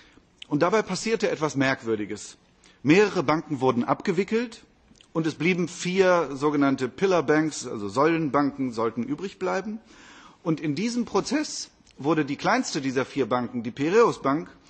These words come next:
ganz wundersamerweise zur größten Bank in Griechenland. Ähm, weil nämlich die Zentralbank als Aufsichtsbehörde gemeinsam mit der damaligen konservativen Regierung dafür sorgte, dass der Piräus Bank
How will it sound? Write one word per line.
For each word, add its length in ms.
ganz 240
wundersamerweise 840
zur 160
größten 520
Bank 240
in 140
Griechenland. 640
Ähm, 540
weil 140
nämlich 420
die 100
Zentralbank 840
als 260
Aufsichtsbehörde 800
gemeinsam 600
mit 140
der 80
damaligen 520
konservativen 640
Regierung 460
dafür 240
sorgte, 560
dass 220
der 140
Piräus 460
Bank 300